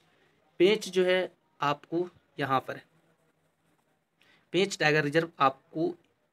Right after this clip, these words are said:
एमपी और महाराष्ट्र दोनों में फैला हुआ है, दोनों जगह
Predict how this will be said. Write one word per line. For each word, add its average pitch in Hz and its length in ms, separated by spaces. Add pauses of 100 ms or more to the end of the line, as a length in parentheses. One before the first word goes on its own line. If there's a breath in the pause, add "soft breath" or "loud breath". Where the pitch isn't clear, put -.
(580)
एमपी 151 360
और 151 160
महाराष्ट्र 139 420
दोनों 139 240
में 127 100
फैला 127 260
हुआ 135 220
है, 165 180 (360)
दोनों 151 280
जगह 139 280